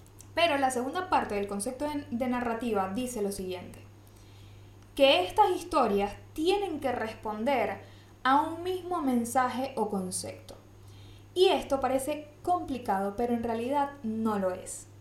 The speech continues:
De hecho, una vez que lo tienes claro, es muy sencillo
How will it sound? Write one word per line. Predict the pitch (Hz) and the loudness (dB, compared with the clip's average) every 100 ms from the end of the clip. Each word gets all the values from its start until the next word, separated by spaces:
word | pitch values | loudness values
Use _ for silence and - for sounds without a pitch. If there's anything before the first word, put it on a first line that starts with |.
| - - - - | -20 -20 -20 -12
De | 214 233 190 | 0 2 2
hecho, | 185 - - - - | -2 -10 -14 -20 -6
una | 311 381 427 | -2 2 4
vez | 269 - | 2 0
que | 220 | 0
lo | 196 | 0
tienes | 254 294 | -2 -4
claro, | - 214 180 180 202 - - | -6 -2 -2 -2 -8 -12 -2
es | 240 254 - 226 | 2 2 2 -2
muy | 220 240 269 294 320 320 320 320 320 - | -2 -2 -2 -4 -4 -4 0 -2 -2 -12
sencillo | - 226 226 214 202 - 269 208 196 196 | -4 0 0 0 -2 -2 -2 -2 -2 -2